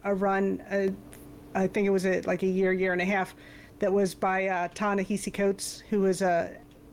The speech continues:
African-American writer. Um, he writes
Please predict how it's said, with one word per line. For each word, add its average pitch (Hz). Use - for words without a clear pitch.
African-American 196
writer. 180
Um, 185
he 233
writes 208